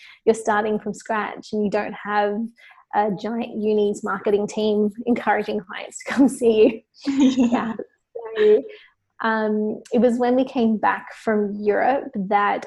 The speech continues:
Speaker 1: I was looking at renting a clinic space.
Speaker 2: Mm-hmm.
Speaker 1: And I was looking at the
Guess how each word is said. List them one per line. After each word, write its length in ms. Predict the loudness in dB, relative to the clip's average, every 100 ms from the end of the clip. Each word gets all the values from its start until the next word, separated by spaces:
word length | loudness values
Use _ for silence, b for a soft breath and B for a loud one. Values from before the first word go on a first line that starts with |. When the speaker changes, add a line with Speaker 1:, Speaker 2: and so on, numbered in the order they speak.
| -4
Speaker 1:
I 140 | -2 2
was 220 | 2 2
looking 760 | -4 -4 -2 -2 0 0 -2 -4
at 140 | -8 -6
renting 400 | -6 -4 -4 -4
a 80 | -6
clinic 300 | -6 -6 -6
space. 400 | -4 -4 -6 -14 _ _ _ -6
Speaker 2:
Mm-hmm. 260 | -2 -2 -4 -8 -4
Speaker 1:
And 280 | -2 -2 -2
I 80 | 0
was 180 | 2 0
looking 440 | -2 -6 -4 -4
at 60 |
the 120 | -4